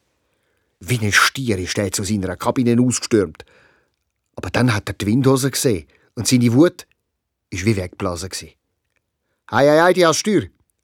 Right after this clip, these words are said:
Besenband, Trinkwasserfässer ausleeren! Nervling,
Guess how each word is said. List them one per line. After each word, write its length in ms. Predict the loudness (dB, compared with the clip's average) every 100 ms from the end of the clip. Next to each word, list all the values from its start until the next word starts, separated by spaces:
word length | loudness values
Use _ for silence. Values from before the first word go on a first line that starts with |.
| _ _ _ 0
Besenband, 540 | 2 4 2 2 -4 _ _ _
Trinkwasserfässer 880 | 2 2 2 0 2 0 0 0 -4
ausleeren! 480 | -2 2 4 4 -2 _ _ _ 2
Nervling, 520 | 2 4 0 0